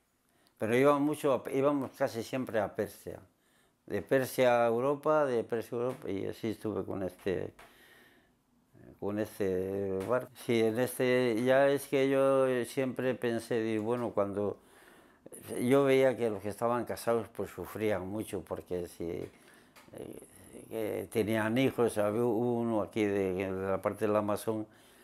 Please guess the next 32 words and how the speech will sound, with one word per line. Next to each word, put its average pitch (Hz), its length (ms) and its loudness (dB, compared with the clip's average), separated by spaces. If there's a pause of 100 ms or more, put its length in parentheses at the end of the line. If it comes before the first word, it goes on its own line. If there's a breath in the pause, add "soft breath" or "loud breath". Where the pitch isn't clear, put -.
(480 loud breath)
que 98 500 0
no, 110 160 0 (280)
eh, 98 180 -6 (120)
tuvo 120 500 2
y 113 100 0
no 107 160 -2
cono-, 107 420 0 (180)
tenían 120 440 0
ya 120 340 4
los 117 220 -2
niños 120 400 -4
un 113 140 -4
año, 127 200 -2
no 107 140 -2
los 98 140 -4
conocía. 90 560 -8 (1200 soft breath)
No 101 140 -6
los 101 140 -2
conocía 104 500 0
porque 95 840 -2
el 101 60 -4
barco, 110 360 2
eh, 104 240 0 (120)
en 117 80 -4
el 110 140 -2
barco 120 320 0
negro 101 400 -4
ese, 95 320 -6
que 92 280 -2
es 90 60 -6
el 95 140 -8
Seavir, 98 480 -6